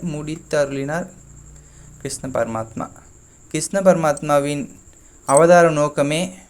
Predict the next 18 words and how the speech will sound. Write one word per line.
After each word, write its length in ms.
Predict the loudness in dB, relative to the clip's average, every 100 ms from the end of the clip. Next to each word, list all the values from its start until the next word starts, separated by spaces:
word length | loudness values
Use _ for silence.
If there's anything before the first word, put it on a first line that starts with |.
| _ -20 _ _ _
ராம 380 | 0 2 4 4
அவதாரம் 540 | 4 4 4 4 2
போன்று 300 | -2 -6 -2
அல்ல. 200 | -4 -2 -8 -10 -20 _ _ _ -2
ராம 280 | 0 2
அவதாரத்தில் 640 | 2 2 4 4 4 -4 -4
மனிதன் 500 | -2 -2 -4 -4 -4
மனிதனாகவே 720 | -4 -2 -2 -2 -2 -2 -2 -4 -4
இருந்து 440 | -6 -4 -4 -6 -8 -12 _ -20 _ _ -2
அருளி 320 | 0 0 -2
செய்த 320 | -2 -2 0 -2
ஒரு 200 | 0 2
அவதாரம்தான் 720 | 2 4 2 2 0 -4 -6 -10 _ -20 _
ராம 340 | -8 -4 -2 0
அவதாரம். 400 | -2 -2 -4 -6
ஆனால் 400 | -6 -4 -4 -6
கிருஷ்ண 280 | -8 -8 -2
அவதாரமோ, 560 | 0 2 2 0 0 -4